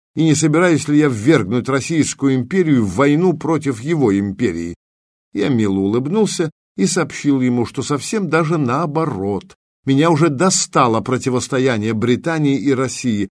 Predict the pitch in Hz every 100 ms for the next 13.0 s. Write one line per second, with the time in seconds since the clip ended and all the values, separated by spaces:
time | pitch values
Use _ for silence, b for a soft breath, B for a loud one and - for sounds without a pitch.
0 | _ - 135 147 123 - 135 180 190 -
1 | 120 120 101 - 127 107 110 - 110 -
2 | 82 _ _ - 147 160 - 117 104 101
3 | 143 123 - - _ _ _ _ 127 160
4 | 156 185 175 156 170 160 151 160 160 156
5 | 156 160 151 143 131 120 104 127 90 113
6 | 98 92 104 131 - 175 160 120 95 98
7 | 123 110 - - 110 82 78 78 _ _
8 | _ 143 185 165 147 160 156 156 156 156
9 | 147 131 151 139 139 160 170 - _ _
10 | 151 170 131 151 151 - 156 160 151 160
11 | 127 113 110 104 120 98 107 95 95 95
12 | 185 185 - 113 131 - - - 95 78